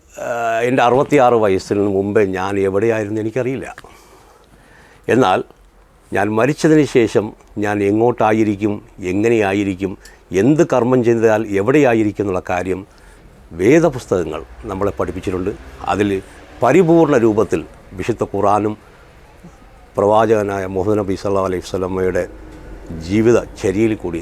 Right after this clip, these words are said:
നമ്മളെ ബോധ്യപ്പെടുത്തിയിട്ടുണ്ട്. തീർച്ചയായിട്ടും നമ്മൾ ഒന്നും ഇവിടെ നിന്ന് കൊണ്ടുപോകുന്നില്ല. ഞാൻ നിങ്ങളോട് അവസാനമായി ഞാൻ പറയേണ്ടത്, തീർച്ചയായിട്ടും നിങ്ങൾ വായിക്കുക. വിശുദ്ധ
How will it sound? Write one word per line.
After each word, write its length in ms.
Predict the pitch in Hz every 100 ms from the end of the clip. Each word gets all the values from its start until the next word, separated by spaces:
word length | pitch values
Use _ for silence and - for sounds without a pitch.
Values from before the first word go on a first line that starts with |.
| 98
നമ്മളെ 240 | 95 90 87 85 90
ബോധ്യപ്പെടുത്തിയിട്ടുണ്ട്. 760 | 85 85 - 80 - - - - - - - - - - - - - -
തീർച്ചയായിട്ടും 600 | 143 180 196 196 190 190 185 - _ - -
നമ്മൾ 280 | 131 147 160 - - _ _ _ _ 120 127
ഒന്നും 320 | 156 214 226 - - -
ഇവിടെ 180 | - 113
നിന്ന് 120 | 113
കൊണ്ടുപോകുന്നില്ല. 640 | 107 98 107 107 85 82 78 - - - -
ഞാൻ 200 | 98 101
നിങ്ങളോട് 280 | 98 101 101
അവസാനമായി 520 | 92 95 110 113 117 113
ഞാൻ 80 |
പറയേണ്ടത്, 400 | 104 98 95 90 104 - - _ - 113
തീർച്ചയായിട്ടും 580 | 117 113 92 90 73 - - - - -
നിങ്ങൾ 300 | 110 120 120 107 - - 95 87
വായിക്കുക. 540 | 92 90 80 87 71 - - - - -
വിശുദ്ധ 240 | 110 151